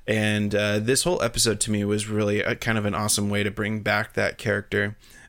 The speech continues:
Um, which I, I, you know, I really just kind of have my fingers crossed at some point that they're gonna do something like Flashpoint.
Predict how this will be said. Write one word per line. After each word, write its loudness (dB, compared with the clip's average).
Um, -2
which 2
I, 2
I, 2
you -2
know, 0
I 0
really 2
just 0
kind -2
of -2
have 0
my -2
fingers -2
crossed 0
at -4
some 0
point -2
that -16
they're 0
gonna -4
do -6
something -2
like -2
Flashpoint. -2